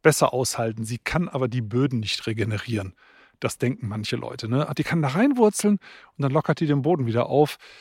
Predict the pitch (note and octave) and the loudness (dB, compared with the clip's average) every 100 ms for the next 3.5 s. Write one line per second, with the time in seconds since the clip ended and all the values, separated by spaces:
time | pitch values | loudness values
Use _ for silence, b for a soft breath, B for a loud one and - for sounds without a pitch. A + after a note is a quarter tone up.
0 | B B B B _ _ E4+ F3+ D#3+ E3+ | B B B B _ _ -6 0 2 2
1 | C#3+ - _ _ C3 C3+ C3+ - - C#3 | 0 -2 _ _ -8 -6 -6 -6 0 4
2 | G#3 G3+ D#3+ E3+ - - F#3+ G3 E3 D3+ | 4 4 6 4 2 0 2 4 4 6
3 | D3 - D3 D3 | 4 4 2 2